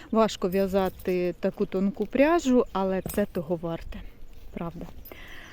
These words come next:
У мене є така мрія з'явилась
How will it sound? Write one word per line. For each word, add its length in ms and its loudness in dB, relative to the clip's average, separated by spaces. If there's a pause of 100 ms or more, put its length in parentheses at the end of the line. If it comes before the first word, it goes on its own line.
(2500)
У 60 -2
мене 500 8 (180)
є 300 6
така 460 0 (960)
мрія 480 10
з'явилась 760 6